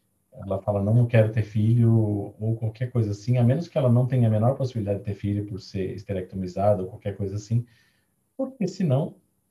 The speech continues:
se ela engravida sem querer e está tomando ácido valproico, eu posso fazer uma iatrogenia. Então, é, o antidepressivo que eu vou usar em mulheres em idade reprodutiva, a menos que tenha aí algum fator, né,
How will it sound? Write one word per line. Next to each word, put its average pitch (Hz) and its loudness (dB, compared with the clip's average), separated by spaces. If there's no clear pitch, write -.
se - -4
ela 165 2
engravida 127 4
sem 117 2
querer 101 -2
e - -2
está 101 0
tomando 98 -2
ácido 98 -6
valproico, 113 0
eu 120 -6
posso 123 -4
fazer 117 0
uma 117 4
iatrogenia. 110 0
Então, 151 -2
é, 107 -10
o 160 0
antidepressivo 139 -2
que - -6
eu 120 0
vou 110 0
usar 101 0
em 92 -4
mulheres 95 -4
em 95 -4
idade 92 -2
reprodutiva, 117 -6
a 113 -2
menos 120 0
que - -8
tenha 101 -2
aí 92 -4
algum 92 -8
fator, 95 -6
né, 87 -10